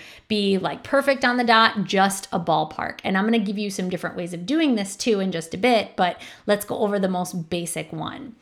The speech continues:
So, um, because listen, not only does protein help us with, you know, building muscle, creating a really strong immune system, increasing our athletic appor-, uh, performance, um,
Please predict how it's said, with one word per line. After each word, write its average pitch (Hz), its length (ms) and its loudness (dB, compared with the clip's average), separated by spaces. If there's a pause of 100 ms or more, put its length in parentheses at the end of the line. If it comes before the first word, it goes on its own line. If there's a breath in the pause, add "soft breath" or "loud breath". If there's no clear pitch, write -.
(380 loud breath)
So, 226 640 8
um, 202 480 4 (120)
because 240 400 -2
listen, 214 360 -2
not 214 180 4
only 285 220 4
does 220 340 4 (160)
protein 190 880 0
help 185 280 -2
us 175 300 2
with, 165 320 -4 (500)
you 175 120 -4
know, 160 60 -4
building 208 380 6
muscle, - 560 -4
creating 202 560 -4
a 208 80 0
really 202 320 0
strong 190 300 0
immune 185 300 -2
system, - 560 -8 (480 loud breath)
increasing 214 600 0
our 196 100 4
athletic 190 360 2
appor-, 180 500 0
uh, 175 300 6
performance, - 1000 -6
um, - 520 -10